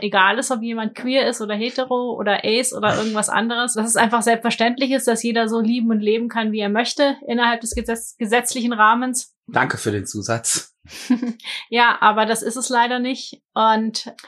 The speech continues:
Speaker 1: ich finde, es ist sehr wichtig, einfach über das Thema zu sprechen. Und auch den anderen Leuten klarzumachen, ihr seid nicht alleine. Es gibt viele, viele Menschen, die queer sind. Es gibt viele, viel-, auch viele, viele Menschen, die Nerd sind.
Speaker 2: Und es gibt eine große Schmidt-, Schnittmenge.
Speaker 1: Eine große Schnittmenge,
Speaker 2: die
Speaker 1: ja.
Speaker 2: queer und nerdy sind.
Speaker 1: Mhm.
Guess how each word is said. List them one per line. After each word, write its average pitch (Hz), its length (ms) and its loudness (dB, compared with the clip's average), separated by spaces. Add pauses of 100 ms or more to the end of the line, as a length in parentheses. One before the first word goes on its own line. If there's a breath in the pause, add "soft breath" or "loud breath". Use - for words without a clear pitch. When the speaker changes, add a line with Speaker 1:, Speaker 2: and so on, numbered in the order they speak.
Speaker 1:
ich - 140 -8
finde, 262 240 2
es 240 120 -2
ist 226 140 -4
sehr 226 420 2
wichtig, 233 460 -6
einfach 214 220 -2
über 208 100 -4
das 202 140 -6
Thema 214 260 -4
zu 202 100 -8
sprechen. 180 520 -8 (100)
Und 202 160 -6
auch 233 160 2
den 233 160 0
anderen 262 260 2
Leuten 247 260 0
klarzumachen, 233 880 2
ihr - 120 2
seid 226 220 4
nicht 226 140 0
alleine. 226 520 2
Es 233 220 0
gibt 240 420 0
viele, 269 340 4
viele 262 280 0
Menschen, 247 460 2
die 233 340 -6
queer 254 340 0
sind. 254 360 -2
Es 214 160 -4
gibt 220 200 -6 (380)
viele, 247 240 -4
viel-, 247 160 -4
auch 226 120 -2
viele, 247 220 -4
viele 233 220 -2
Menschen, 226 320 0
die 220 100 0
Nerd 214 320 0
sind. 262 300 -4 (140)
Speaker 2:
Und 135 160 -8
es - 60 -12
gibt 175 120 2
eine 180 80 2
große 196 300 4
Schmidt-, 185 380 0
Schnittmenge. 190 500 2
Speaker 1:
Eine - 80 2
große 285 320 6
Schnittmenge, 233 600 0
Speaker 2:
die 233 60 -2
Speaker 1:
ja. 247 60 2
Speaker 2:
queer 202 360 4
und 214 260 4
nerdy 156 460 4
sind. 180 380 -2
Speaker 1:
Mhm. 285 440 -2